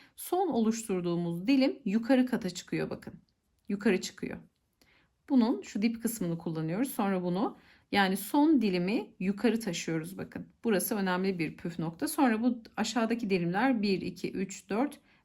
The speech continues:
beşe düşmüş oluyor. Bunu yukarı taşıdık. Bu şekilde, e, sayımızı ayarladık. Şimdi beş zincir çekip bir, iki,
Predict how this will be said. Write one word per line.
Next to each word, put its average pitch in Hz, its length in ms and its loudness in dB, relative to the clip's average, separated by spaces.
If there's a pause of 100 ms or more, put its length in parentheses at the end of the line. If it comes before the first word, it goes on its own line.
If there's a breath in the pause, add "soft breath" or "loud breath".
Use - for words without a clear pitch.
beşe 208 360 0
düşmüş - 640 -6 (120)
oluyor. - 320 -6 (400)
Bunu 226 300 -2
yukarı 190 340 -2
taşıdık. 220 540 -6 (340 loud breath)
Bu 269 60 2
şekilde, 220 680 -2 (440 soft breath)
e, 165 520 0
sayımızı 220 640 -2 (260)
ayarladık. 170 440 -2
Şimdi 381 360 -2
beş 339 200 2
zincir 190 400 0
çekip 285 480 -4 (380 soft breath)
bir, 240 600 -2 (480)
iki, 269 500 0